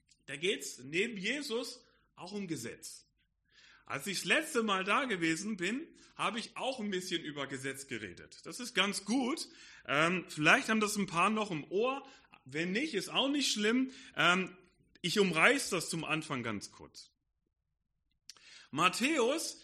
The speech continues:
ähm, der Evangelist Matthäus, der schreibt, ähm, ganz berühmte Verse in seinem elften Kapitel. Und, ähm,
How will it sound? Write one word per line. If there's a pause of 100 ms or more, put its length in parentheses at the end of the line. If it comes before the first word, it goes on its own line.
(140)
ähm,
der
Evangelist
Matthäus, (260)
der
schreibt,
ähm,
ganz
berühmte
Verse (960)
in
seinem
elften
Kapitel. (380)
Und,
ähm,